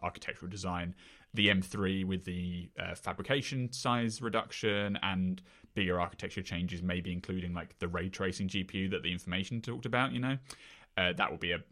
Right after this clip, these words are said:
make a bigger, like, flashier update, uh, next year. But for the M two generation, uh, very respectable year-over-year improvement over the M one. So,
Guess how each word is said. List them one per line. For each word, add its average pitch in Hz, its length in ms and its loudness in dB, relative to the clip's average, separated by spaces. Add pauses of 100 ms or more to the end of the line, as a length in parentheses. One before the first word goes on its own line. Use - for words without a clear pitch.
(100)
make 92 180 -2
a 92 60 -4
bigger, 85 360 -4
like, 82 320 -6 (320)
flashier 90 640 2
update, - 420 -4 (140)
uh, 78 180 0
next - 360 -8
year. - 220 -4
But - 180 -2 (160)
for 151 100 -2
the 165 100 6
M 170 100 2
two 175 160 2
generation, 160 560 0
uh, 123 240 4
very 135 420 4
respectable 98 800 -2 (260)
year-over-year 90 440 2
improvement 87 500 -6
over 85 160 -6
the 82 140 -8
M - 120 -8
one. - 240 -8
So, 82 280 -4